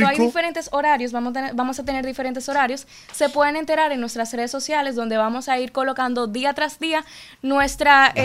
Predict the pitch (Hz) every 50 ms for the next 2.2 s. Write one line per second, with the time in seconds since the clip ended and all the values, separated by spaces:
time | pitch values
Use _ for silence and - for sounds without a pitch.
0 | 254 247 240 233 123 120 247 277 247 226 - 165 151 156 156 151 147 131 - -
1 | 156 127 104 98 92 87 - - 254 220 - - - 196 190 - 208 196 185 185
2 | 185 - - -